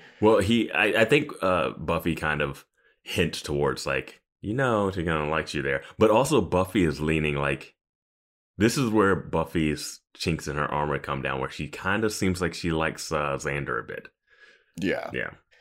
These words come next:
Speaker 2: Um, but Willow comes into the room, and after overhearing this, she has bad, she has bad news. Rodney Munson has been missing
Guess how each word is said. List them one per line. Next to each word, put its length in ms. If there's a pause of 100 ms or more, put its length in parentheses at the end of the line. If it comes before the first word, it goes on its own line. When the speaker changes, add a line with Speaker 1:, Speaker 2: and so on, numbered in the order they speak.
(220)
Speaker 2:
Um, 560 (240)
but 280
Willow 460
comes 320
into 140
the 100
room, 520
and 560 (140)
after 320
overhearing 520
this, 520
she 220
has 220
bad, 500
she 160
has 120
bad 360
news. 520 (500)
Rodney 560
Munson 720 (500)
has 240
been 240
missing 520